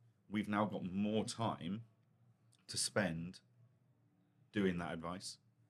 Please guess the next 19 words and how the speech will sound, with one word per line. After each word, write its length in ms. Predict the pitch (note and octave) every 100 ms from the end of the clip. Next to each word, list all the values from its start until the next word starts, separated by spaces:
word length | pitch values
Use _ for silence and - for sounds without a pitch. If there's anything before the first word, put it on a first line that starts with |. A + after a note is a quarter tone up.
| _ -
Like, 220 | F#2 - - _ _ - F#2
we 160 | A#2
can 240 | A#2 G#2 G2+
now 400 | G2+ F2 F2 F2+ _ _ _ _ _ _ -
s-, 100 | - - _ - -
support 380 | - - F#2+
more 300 | F#2+ G#2 A2+
clients 680 | A2+ A2 F2+ E2 A2+ - - - _ _ _
and 100 | F#2+
spend 260 | - G#2 G2
more 140 | G2+
time 220 | G2 G2
advising 520 | F#2 E2 G2+ G#2 F#2 F2+
and 100 | F#2
explaining 840 | - - - G#2 G#2+ G#2 F2 E2+
what 180 | F#2+ -
maternity 540 | F2 - E2+ E2 -
and 100 | E2
paternity 460 | - - E2 D#2+